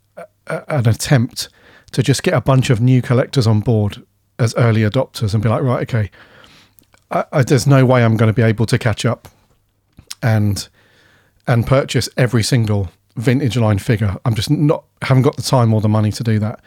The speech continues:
or the Black Series. This is an opportunity to get in at the beginning and start to collect them from the, from the, so I've got basically a shot <laughs> at trying to collect a, a decent amount of them without having to pay." 'Cause the other thing to remember is that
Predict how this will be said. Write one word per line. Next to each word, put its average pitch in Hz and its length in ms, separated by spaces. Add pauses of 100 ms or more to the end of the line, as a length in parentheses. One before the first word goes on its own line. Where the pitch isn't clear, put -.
(460)
or 135 120
the 110 80
Black 117 280
Series. 104 440 (480)
This 143 240
is 131 120
an 131 60
opportunity 131 500
to - 160
get 135 160
in 120 80
at 131 100
the 131 80
beginning 117 540 (920)
and 110 440
start - 320
to 123 100
collect - 320
them 110 220
from 120 260
the, 110 100 (100)
from 120 240
the, - 100
so - 120
I've 120 80
got 185 220
basically 143 320
a 110 80
shot - 340 (400)
<laughs> - 380
at 170 100
trying 120 200
to 110 80
collect - 320
a, 120 80 (100)
a - 20
decent 123 360
amount 120 240
of 120 60
them 110 100
without 120 240
having 113 240
to - 120
pay." 110 200 (120)
'Cause - 180
the 127 120
other 165 160
thing 117 240
to - 100
remember 120 320
is 107 120
that 127 200